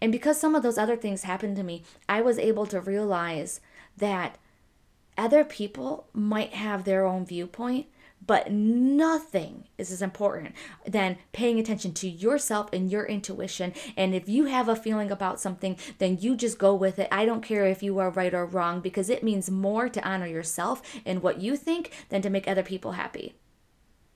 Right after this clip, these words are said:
And that is something, as you could tell, I'm very passionate about. I will never, ever, ever get put into positions and predicaments and things like that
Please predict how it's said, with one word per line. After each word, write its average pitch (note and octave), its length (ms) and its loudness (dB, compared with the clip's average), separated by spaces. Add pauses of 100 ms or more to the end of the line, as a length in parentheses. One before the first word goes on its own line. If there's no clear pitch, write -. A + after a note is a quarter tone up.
(720)
And G3+ 160 4
that A3+ 140 4
is A3+ 120 2
something, A3 560 0
as F3+ 120 -6
you G#3+ 60 -2
could A3+ 120 -2
tell, A#3 180 0
I'm F3 160 2
very F#3+ 200 2
passionate F3+ 480 -4
about. D#3+ 400 -6 (460)
I G#3+ 140 0
will G#3+ 140 4
never, G#3 340 2
ever, G3 380 0
ever G#3 460 0
get - 280 -6
put - 300 -2
into F#3+ 360 -4
positions F#3 840 -2
and F#3+ 200 -4
predicaments F#3+ 840 -6
and F3+ 140 -10
things A#3 280 -2
like F3+ 200 -4
that A3+ 220 -6